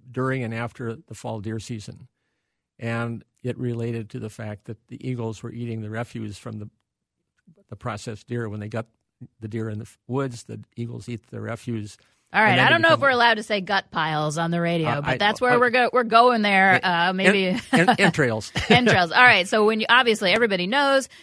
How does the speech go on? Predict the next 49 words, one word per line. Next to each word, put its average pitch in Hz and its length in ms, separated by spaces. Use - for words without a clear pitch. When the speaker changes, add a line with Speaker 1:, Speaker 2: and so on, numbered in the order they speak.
Speaker 2:
you 202 120
kill 190 260
a 175 80
deer 269 440
in 190 160
the 180 80
field, 262 580
you 208 100
need 190 220
to 165 580
process 202 540
it, 185 420
Speaker 1:
Field 190 160
Speaker 2:
uh, 170 100
Speaker 1:
dress 104 200
it, 120 140
yeah. 113 140
Speaker 2:
to 220 320
field, 214 380
you 196 60
need 185 100
to 170 80
field 247 280
dress 208 300
it 190 140
so 226 220
that 196 500
it 190 140
doesn't, 165 640
you 180 60
know, 160 100
go 147 180
bad. 226 440
Like, 165 200
this 180 200
is 170 120
just 160 200
standard 208 340
practice. 180 460
You 170 100
leave 202 220
those 196 160
in 180 80
the 170 80
woods, 170 280
and 175 220
you 262 300
showed 254 520
me 165 280